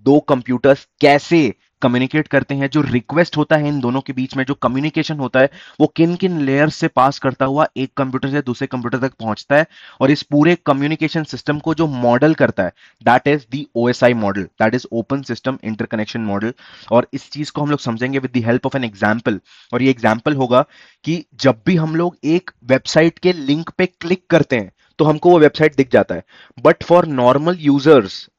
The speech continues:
definitely वो लोग को बस ये दिख रहा है कि एक वेबसाइट के लिंक पे क्लिक किया गया है और वेबसाइट दिख गया है।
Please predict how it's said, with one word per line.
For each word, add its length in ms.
definitely 380
वो 120
लोग 140
को 120
बस 200
ये 140
दिख 160
रहा 120
है 60
कि 220
एक 120
वेबसाइट 380
के 80
लिंक 180
पे 120
क्लिक 240
किया 180
गया 140
है 60
और 100
वेबसाइट 380
दिख 200
गया 120
है। 80